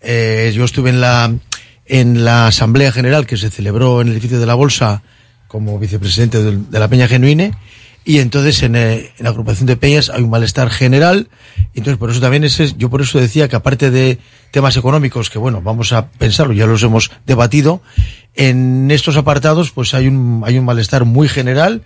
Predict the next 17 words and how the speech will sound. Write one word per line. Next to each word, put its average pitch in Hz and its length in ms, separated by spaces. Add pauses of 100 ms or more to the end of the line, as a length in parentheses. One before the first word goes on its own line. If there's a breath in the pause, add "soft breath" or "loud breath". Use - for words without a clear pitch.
(440 loud breath)
con 110 160
respecto 127 460
a 131 60
la, 98 360
a 104 80
la 104 100
junta 120 260
directiva 113 380
del 104 120
Atleti, 107 420
¿no? 165 180 (140)
La 92 60
junta 113 180
directiva 135 320
del, 135 200
del 117 160
Atleti, 143 360